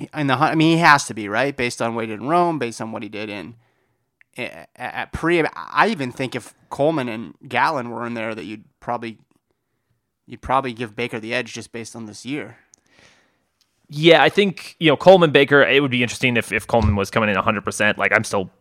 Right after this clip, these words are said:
Speaker 2: insanely high on Coleman, but yeah, Bak-, just based on what's happened, Baker's been the most impressive. Uh, Lyles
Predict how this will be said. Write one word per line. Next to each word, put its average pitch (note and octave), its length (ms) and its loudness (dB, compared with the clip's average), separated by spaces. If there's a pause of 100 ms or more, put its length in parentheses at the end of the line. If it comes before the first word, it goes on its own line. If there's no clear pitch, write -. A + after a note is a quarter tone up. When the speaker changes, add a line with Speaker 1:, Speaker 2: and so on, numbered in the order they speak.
(160)
Speaker 2:
insanely G2+ 400 2
high G2 200 4
on F#2 80 -2
Coleman, G#2 340 2
but G2+ 260 4 (120)
yeah, - 240 8 (100)
Bak-, - 260 4
just - 200 -2
based A2 180 6
on G2+ 80 0
what's F#2 160 2
happened, F#2 400 4 (400)
Baker's G2 440 -2
been F2+ 360 -2 (160)
the G2 80 0
most F2+ 240 0
impressive. - 560 -2
Uh, F#2+ 240 8
Lyles G2 560 4